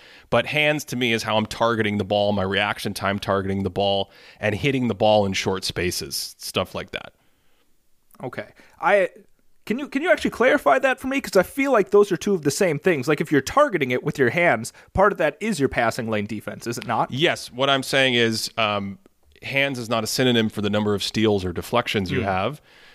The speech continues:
Speaker 1: because
Speaker 2: Yep.
Speaker 1: those can come from your positioning, those can come from your anticipation, your awareness, and your length, whereas the focus here is,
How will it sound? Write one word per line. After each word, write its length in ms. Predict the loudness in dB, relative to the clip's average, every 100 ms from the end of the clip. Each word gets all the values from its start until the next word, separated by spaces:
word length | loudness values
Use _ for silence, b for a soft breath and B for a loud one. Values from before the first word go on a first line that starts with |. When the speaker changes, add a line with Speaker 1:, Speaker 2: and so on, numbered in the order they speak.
| b
Speaker 1:
because 240 | 0 2
Speaker 2:
Yep. 60 | 4
Speaker 1:
those 240 | 4 4
can 140 | 0 0
come 200 | 0 0
from 160 | 0
your 100 | -2
positioning, 640 | -2 0 0 0 0 0 -2 b b b 0
those 220 | 2 2
can 160 | -2
come 260 | 0 0 0
from 400 | -2 -2 -2 -2
your 320 | 0 -2 -2 -4
anticipation, 960 | -4 -2 -4 -2 0 0 0 -2 -4
your 180 | -4 -6
awareness, 720 | -4 -2 -2 0 0 -2 -4 -4
and 120 | -2
your 140 | -2 -2
length, 720 | -2 2 2 0 -4 -14 -20 b b b b
whereas 920 | 0 4 4 4 4 2 -2 -8 -12 _ _ _ _
the 220 | -6 -6
focus 500 | 0 2 4 2 -2
here 440 | 0 0 2 0 -2
is, 560 | 2 4 2 0 -6